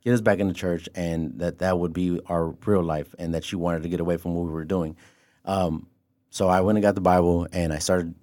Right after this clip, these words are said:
referencing these scriptures. You know, I'm, I'm in books that I've never even heard about, you know, Ephesians and all these things. So I'm, I'm just reading them, and my wife comes up to me, she's like, "What are you doing?" And I'm like, "What do you care?" You know? And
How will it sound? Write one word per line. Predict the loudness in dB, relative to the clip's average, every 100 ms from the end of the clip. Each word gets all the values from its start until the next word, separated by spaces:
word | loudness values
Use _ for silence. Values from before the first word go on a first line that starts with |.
| -8
referencing | -6 -4 -4 -4 -2
these | -2
scriptures. | -2 -6 -6 -10 -12 _ _ _
You | -6
know, | -2
I'm, | 0 0 -2
I'm | -2 -2
in | 0 -4 -6
books | -6 -4 0
that | 2
I've | 2
never | 2 0
even | 4 4 4 0 -12 _
heard | 0 2
about, | 2 -2 -2 -4
you | -4
know, | -4 -6 -8
Ephesians | -8 -2 -2 0 -4 -4
and | -4
all | -2 -2
these | -4
things. | -4 -4 -4
So | -4
I'm, | -4 -6 -10 -14
I'm | -2 0
just | 4
reading | 4 4
them, | 2
and | 0 0
my | 0
wife | 0 0
comes | -2 -2
up | -2
to | -2
me, | -4 -6 -14 _
she's | -10
like, |
"What | -8
are | -8
you | -6
doing?" | 2 4 4 0
And | -4
I'm | -4
like, | -4 -6 _
"What | -4
do | -4
you |
care?" | -2 2 4 4 0 _ _ _
You | 4
know? | 6 6 2 _ _ _ _
And | -2 0 0 -2 -10 -16